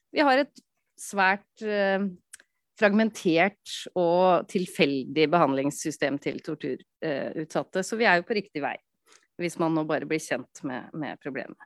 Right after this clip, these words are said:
Samtidig så vet vi lite om den langsiktige effekten av, eh, T O O-tilbudet. Det ønskes mer forskning, men det er ikke satt av, eh, vesentlig mye midler til forskning.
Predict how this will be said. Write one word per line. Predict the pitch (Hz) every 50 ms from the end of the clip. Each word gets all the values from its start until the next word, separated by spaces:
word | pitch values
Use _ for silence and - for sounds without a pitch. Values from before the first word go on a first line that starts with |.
| _ _ _ _ _ - - - - _ -
Samtidig | - 359 339 339 - 294 254 269 294 285
så | - - 294 269 277 254 226
vet | 214 196 170 175 175 - 208
vi | 226 226
lite | 226 226 240 247 220 185 165 156 - _ _ - 208 -
om | 196 180 180 180
den | 185 180 185 185
langsiktige | 185 190 180 - - - - - _ - - - _ _ - 180 170 170
effekten | 175 170 - 156 127 _ - - _ _ - 196 208 -
av, | - 202 190 190 196 196 196 190
eh, | 196 196 190 185
T | - 202 196
O | 196 196 190 190 196 196 202
O-tilbudet. | 190 _ - 220 208 202 208 220 214 208 277 370 440 453 - _ _ _ _ _ _ _ _ -
Det | - -
ønskes | - 247 196 175 170 - - - - 220 208 -
mer | 220 202 196 202
forskning, | 196 - 240 233 - - _ - 277 302 339 381 392 392 381 - _ _
men | - 233 233 233 240 240
det | 233 233
er | 226 220 226 214
ikke | - - 165
satt | - - 190 185 _ -
av, | 196 196 196 190 - _ _ _ -
eh, | - 170 180 175 165 165 170 160
vesentlig | - 180 180 160 165 - 180 170 - - 180 180 180 180 175 - -
mye | 202 190 170 170
midler | 175 180 180 160 170 185 226 247 269 262
til | - 247
forskning. | - 262 247 - - - 277 302 381